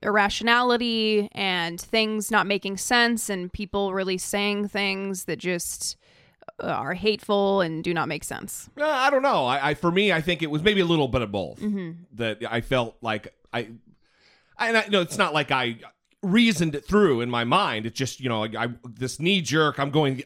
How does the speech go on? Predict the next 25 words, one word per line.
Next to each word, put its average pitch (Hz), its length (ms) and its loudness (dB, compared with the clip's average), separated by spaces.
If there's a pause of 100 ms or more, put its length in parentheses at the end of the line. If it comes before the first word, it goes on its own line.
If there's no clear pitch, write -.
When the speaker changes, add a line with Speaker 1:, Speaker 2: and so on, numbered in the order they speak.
(120)
Speaker 2:
op-, 170 400 0 (120)
uh, 165 60 0
the 160 200 -2
other 143 280 2
way 151 260 2
with 104 260 -6
it. 76 280 -16
Speaker 1:
Right. 165 240 -2 (440)
Speaker 2:
And 123 560 -2 (320)
it's 156 200 -8
one 202 180 2
of 196 60 -2
the 175 60 0
reasons 151 400 2
I 139 80 0
was 123 160 -4
drawn 156 320 0
to 131 60 -4
you 135 160 0
on, 120 360 -4
on 127 220 -2
YouTube, 131 480 -4
Steve, 90 380 -6
is 95 100 -12
because 107 400 -8